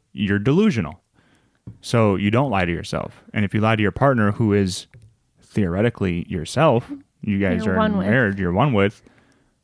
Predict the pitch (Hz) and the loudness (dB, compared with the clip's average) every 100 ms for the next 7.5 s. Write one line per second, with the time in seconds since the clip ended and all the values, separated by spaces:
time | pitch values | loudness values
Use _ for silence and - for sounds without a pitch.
0 | _ 95 101 127 127 127 127 170 98 85 | _ -2 0 0 2 2 2 2 0 -4
1 | 87 92 98 101 98 95 101 107 95 - | -2 -2 0 0 2 2 0 -2 -4 -4
2 | 101 104 104 110 107 95 85 - _ - | -4 -2 0 0 -2 -4 -10 -12 _ -8
3 | 113 107 - 147 107 95 - - 98 101 | -6 -6 -2 0 0 -2 -10 -6 -4 -2
4 | 98 85 - - 107 87 90 90 80 - | -2 -6 -12 -8 -6 -4 -4 -6 -8 -16
5 | _ _ _ _ _ _ _ _ - - | _ _ _ _ _ _ _ _ -8 -2
6 | 95 95 92 - _ _ _ _ 101 101 | 0 2 0 -6 _ _ _ _ 0 0
7 | 98 101 95 - - | 0 0 -2 -6 -14